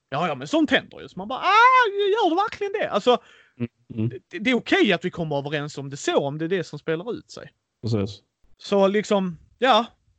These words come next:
Speaker 1: Ah. Men har du något att tillägga? Det känns som att vi har flummat runt lite, men det är vad vi brukar göra ibland. Så att
Speaker 2: Nej, alltså, eh... Som sagt, jag har ändå en, eh,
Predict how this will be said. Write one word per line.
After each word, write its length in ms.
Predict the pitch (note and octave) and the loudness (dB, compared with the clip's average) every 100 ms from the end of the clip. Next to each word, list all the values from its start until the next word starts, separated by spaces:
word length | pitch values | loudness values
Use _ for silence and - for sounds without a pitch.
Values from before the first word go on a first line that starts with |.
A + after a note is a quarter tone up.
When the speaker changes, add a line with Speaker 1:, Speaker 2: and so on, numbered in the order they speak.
| - _ _ _ _ _ | -20 _ _ _ _ _
Speaker 1:
Ah. 240 | - G3+ E3+ - _ _ _ _ | -6 -4 -4 -10 _ _ _ _
Men 300 | G3+ A#3+ G3 | 0 2 4
har 120 | A3 | 4
du 80 | G#3 | 2
något 220 | G#3+ G3 | -2 -2
att 80 | - | -4
tillägga? 420 | G#3+ G#3+ F#3 D#3+ | -4 0 0 0
Det 100 | E3+ | -2
känns 200 | F3+ E3+ | -6 -6
som 160 | E3+ E3+ | -6 -6
att 160 | D#3+ | -2
vi 40 | D#3+ | -4
har 80 | |
flummat 340 | D#3 F3 E3 D#3 | -2 -2 -2 -2
runt 180 | E3+ D#3+ | -4 -2
lite, 360 | D3 C#3+ C#3+ | -2 -4 -6
men 140 | D3 D#3 | -6 -2
det 60 | |
är 120 | D3+ C#3+ - | -2 -4 -2
vad 140 | D3+ | 0
vi 60 | C#3+ | 2
brukar 280 | C#3+ C#3 | 0 0
göra 300 | B2 A2+ G#2 - _ | -2 0 -4 -6 _
ibland. 380 | - A#2 D#2+ - | -8 -8 -10 -12
Så 220 | - - | -16 -14
att 60 | - - _ _ _ _ | -14 -20 _ _ _ _
Speaker 2:
Nej, 420 | C#3+ E3+ A2+ B2 | 0 2 4 4
alltså, 500 | D#3 D3+ D#3 D3 D3 | 4 2 2 4 4
eh... 600 | D3 D3 C#3+ C#3+ C#3 G2+ C#3+ - _ _ _ | 4 4 4 4 4 2 0 -4 _ _ _
Som 180 | - D3 | -2 0
sagt, 280 | D3 D3+ - | 2 2 2
jag 140 | D3 | 2
har 180 | C#3+ D3+ | 4 4
ändå 160 | D3+ D3 | 4 4
en, 160 | C#3 | 4
eh, 720 | C#3 C#3 C3+ C3+ C3 B2 A#2+ | 2 2 2 4 4 4 2